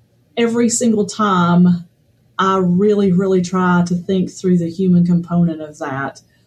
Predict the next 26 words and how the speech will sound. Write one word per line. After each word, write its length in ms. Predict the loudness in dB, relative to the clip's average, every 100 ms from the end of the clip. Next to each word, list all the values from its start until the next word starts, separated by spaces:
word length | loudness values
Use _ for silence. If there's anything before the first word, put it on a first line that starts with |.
| _ _ -2
What 280 | -2 0
will 200 | 0 0
this 280 | 2 0 0
mean 300 | 0 2 2
to 180 | 2 2
one 320 | 2 4 2
person? 520 | 2 -2 -6 -10 -4 -2
Not 280 | 0 -2 -2
to 140 | -4
a 60 | -4
group 360 | -2 0 0
of 140 | -2 -8
people, 360 | -8 -6 -10
but 220 | -10 -10 -6
to 120 | -4
one 440 | -4 -2 0 0
person. 580 | -4 -12 -14 -18 -20 -20 _ _ _
How 200 | -2 0
will 260 | 0 0 0
one 400 | 0 0 0 0
person 360 | -4 -6 -10
react 460 | -10 -8 -8 -10 -10
to 120 | -10
this? 400 | -10 -12 -12 -6
And 180 | 0 0
so 500 | 0 0 2 0